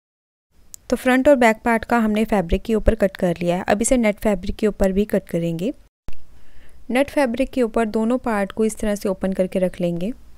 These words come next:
और लाइनिंग के साथ साथ इसे कट कर लेंगे। तो टॉप पार्ट की कटिंग होने के बाद अब इसकी स्टिचिंग करेंगे।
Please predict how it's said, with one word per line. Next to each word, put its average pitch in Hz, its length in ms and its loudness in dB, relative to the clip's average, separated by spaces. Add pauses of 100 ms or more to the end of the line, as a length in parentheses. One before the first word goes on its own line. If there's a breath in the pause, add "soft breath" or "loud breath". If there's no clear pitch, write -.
(200)
और 226 80 6
लाइनिंग 226 320 2
के - 100 -2
साथ 226 200 2
साथ 214 260 0
इसे 208 220 0
कट - 240 -2
कर 196 200 4
लेंगे। 220 360 0 (3250 soft breath)
तो 247 60 2
टॉप 262 240 2
पार्ट 277 160 0
की 294 140 0
कटिंग 254 320 0
होने 233 260 2
के 220 100 -10
बाद 226 200 0
अब 202 160 0
इसकी 220 220 -4
स्टिचिंग 202 420 -4
करेंगे। 196 460 -2